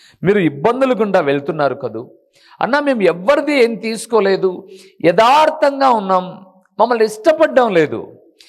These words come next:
మేమున్న సంఘంలో మమ్మల్ని అసహించుకుంటున్నారు, మేమున్న వీధిలో మమ్మల్ని అసహించుకుంటున్నారు, మమ్మల్ని ఎవరు ప్రేమించడంలా" అంటారా? దేవుడు ప్రేమిస్తాడు ప్రియులారా.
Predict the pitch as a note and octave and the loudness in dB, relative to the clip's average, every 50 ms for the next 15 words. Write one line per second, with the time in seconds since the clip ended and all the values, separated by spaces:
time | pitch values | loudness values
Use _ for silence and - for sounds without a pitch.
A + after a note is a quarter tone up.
0 | _ _ _ - D#3+ G3+ B3 C4+ D4 D#4+ E4 D#4+ - - A#3+ A#3+ C4 D4 D4+ D4 | _ _ _ -4 0 0 2 2 2 0 0 -2 0 -2 -2 -2 0 0 0 0
1 | D4 B3+ B3 B3+ C4+ C#4 B3+ A#3+ A#3+ A#3 - - - A3+ - - D#4+ F4 E4+ D#4 | 4 4 4 4 4 2 0 -2 0 -2 -2 -2 -2 -4 -2 -2 -4 -2 -2 -4
2 | D4 - - C4+ A#3 G3 F3 F#3 F3 D#3 C#3 B2+ A#2 G2 G2+ - - _ _ - | -8 -10 -8 -8 -8 -6 -2 -2 -2 0 2 0 0 0 -2 -10 -14 _ _ -20
3 | - - _ - D#3+ G#3 A#3+ A#3 C4 C#4+ E4 E4 D#4 B3+ B3+ C#4 C4+ C4+ C4 B3 | -20 -20 _ -2 0 0 2 2 2 2 4 2 2 4 2 0 0 2 4 4
4 | B3 B3+ C4+ C#4 B3 A#3 G#3 - - G#3 - - - F4 E4 D#4 - - - B3+ | 4 4 4 0 0 0 -2 2 2 2 0 2 -2 -4 -4 -6 -8 -12 -10 -10
5 | A#3 G3+ F#3+ G3+ F3+ E3 D3+ C3+ B2 - - - _ _ _ - E3 G3+ A3 A#3 | -10 -6 -6 -4 0 2 2 2 0 -2 -8 -16 _ _ _ -4 -4 -2 0 2
6 | A#3 B3+ C#4 D#4 D#4+ D4+ D#4 - - B3 C4 D#4 F4+ F#4 E4+ C#4 - C4+ A#3+ A3+ | 2 4 4 4 2 2 0 0 4 4 6 6 4 2 -2 -4 -4 -2 -2 0
7 | G3 F3+ E3 D3 B2+ - - - - _ - G#2 A2 A#2+ A#2 C3 B2 A2+ A2 G#2+ | 0 2 2 2 2 2 -2 -10 -20 _ -16 -16 -14 -6 0 2 2 2 2 -2
8 | G#2 A#2+ - F2+ C#3 D#3+ _ _ _ _ _ _ _ _ _ _ _ _ - G#2 | -4 -6 -8 -14 -20 _ _ _ _ _ _ _ _ _ _ _ _ _ -20 -12
9 | G2+ A2 A#2+ B2+ B2+ C3 C3 C3 C3 - G#2+ A2 A2+ A#2+ C3 C3+ C3+ - - C3 | -6 -2 0 2 2 2 2 0 -2 0 0 2 2 2 0 -4 -4 -4 -2 -2
10 | A#2 A#2 A2 - - A2 A2 G#2+ G#2+ G#2 G2+ F#2+ G#2 - | -2 -2 -4 -8 -8 -6 -4 0 0 2 2 0 -2 -6